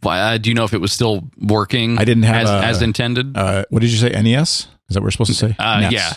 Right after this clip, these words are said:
Speaker 1: yeah,
Speaker 2: nes.
Speaker 1: nes.
Speaker 2: Uh, I
Speaker 1: nes,
Speaker 2: didn't have
Speaker 1: yeah.
Speaker 2: a nes to test it with, so.
Speaker 1: <laughs> Okay.
Speaker 2: Or a snes,
Speaker 1: Yeah.
Speaker 2: either. I didn't have a snes, but
Speaker 1: Uh.
Speaker 2: yeah. I started my journey with video games way back on an Atari.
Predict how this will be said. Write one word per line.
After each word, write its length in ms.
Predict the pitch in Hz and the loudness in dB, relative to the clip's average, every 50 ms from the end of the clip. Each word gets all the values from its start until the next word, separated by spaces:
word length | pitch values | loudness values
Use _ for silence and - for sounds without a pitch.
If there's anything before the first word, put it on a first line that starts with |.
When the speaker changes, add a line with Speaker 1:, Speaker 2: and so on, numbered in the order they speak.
| - - - | -8 -8 -6
Speaker 1:
yeah, 180 | 98 98 87 87 | -2 -2 0 0
Speaker 2:
nes. 100 | 87 85 | 0 -2
Speaker 1:
nes. 320 | 82 80 - - - - - - - - - - - - | -4 -4 -6 -8 -10 -12 -16 -20 -20 -20 -20 -20 -12 -4
Speaker 2:
Uh, 40 | - | -2
I 280 | - 87 87 85 90 95 | 0 0 0 0 0 -2
Speaker 1:
nes, 60 | 104 101 | 0 0
Speaker 2:
didn't 140 | 104 92 87 | 0 2 2
have 80 | 90 - | 0 0
Speaker 1:
yeah. 60 | 80 | 0
Speaker 2:
a 40 | 85 | -2
nes 300 | 85 78 - - - - - | -4 -4 -4 -4 -6 -6 -6
to 200 | - 98 92 90 | -4 -2 -2 -2
test 360 | - - - - 101 92 - - | -2 -4 0 0 0 0 0 0
it 100 | - 90 | -2 -2
with, 180 | 87 85 - - | -2 -4 -4 -4
so. 280 | - - 135 92 95 95 95 - - - - | -2 -2 -2 -2 -2 -2 -4 -4 -6 -8 -10
Speaker 1:
<laughs> 260 | - - - - - | -10 -12 -18 -8 -4
Okay. 360 | 135 131 123 - - - - - 123 - - - - _ _ - | -2 -2 -2 -2 -4 -8 -6 -8 -8 -10 -12 -20 -20 _ _ -2
Speaker 2:
Or 140 | 117 113 113 | 0 2 2
a 80 | 107 92 | 2 0
snes, 400 | - - 123 110 95 87 - - | 0 0 2 0 0 0 0 0
Speaker 1:
Yeah. 240 | 113 104 92 87 92 | 2 2 2 0 0
Speaker 2:
either. 120 | 98 92 | 0 0
I 40 | 90 | 0
didn't 160 | 98 101 98 | 0 0 0
have 100 | 95 90 | 0 0
a 60 | 85 | -2
snes, 440 | - - 104 101 98 101 - - - _ _ _ - | -4 -4 -2 -4 -4 -4 -6 -10 -12 _ _ _ -8
but 200 | - 101 95 - - - | -4 -4 -4 -4 -6 -6
Speaker 1:
Uh. 920 | 104 - 104 101 101 101 101 101 101 101 101 98 98 92 90 90 82 85 95 107 | -4 -2 0 2 2 2 4 4 4 4 2 2 2 0 0 -2 -2 -2 -2 -2
Speaker 2:
yeah. 260 | 87 87 80 73 76 - - _ _ _ _ - | -2 -4 -4 -4 -6 -8 -12 _ _ _ _ -4
I 180 | - 113 131 156 | -2 0 0 0
started 300 | 156 - 190 185 175 151 | 0 0 -2 0 0 0
my 140 | 131 127 123 | 0 0 0
journey 420 | 113 117 117 113 107 101 98 95 | 0 0 0 2 2 2 2 0
with 120 | 95 95 - | -2 -4 -4
video 220 | 107 101 95 92 | -4 -4 -2 -2
games 380 | 87 85 87 90 82 - - - _ - _ _ - | -2 -4 -4 -4 -4 -4 -6 -8 _ -20 _ _ -6
way 280 | 117 110 107 110 110 107 | -4 0 2 2 2 4
back 320 | 107 101 98 95 - - - | 4 2 2 2 0 -2 -2
on 120 | - 107 | -2 0
an 100 | 95 87 | 0 0
Atari. 600 | 85 85 - - 104 104 95 85 73 65 69 73 | 0 -2 -2 0 2 2 2 2 -2 -4 -8 -10